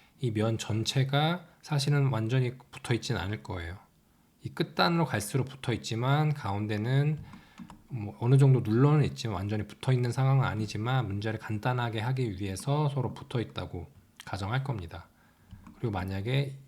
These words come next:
이 사이에 뭐 본드나 아니면 레이저 웰딩 등으로 완전히 밀착시키는 경우도 있고요.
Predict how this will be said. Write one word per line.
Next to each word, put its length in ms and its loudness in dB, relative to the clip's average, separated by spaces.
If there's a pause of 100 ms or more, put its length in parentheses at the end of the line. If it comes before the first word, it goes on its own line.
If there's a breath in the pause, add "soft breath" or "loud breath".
(100)
이 280 -2
사이에 520 2
뭐 220 0
본드나 720 2
아니면 440 -2
레이저 360 0
웰딩 420 -2
등으로 560 0
완전히 640 0
밀착시키는 580 -2
경우도 360 -6
있고요. 280 -12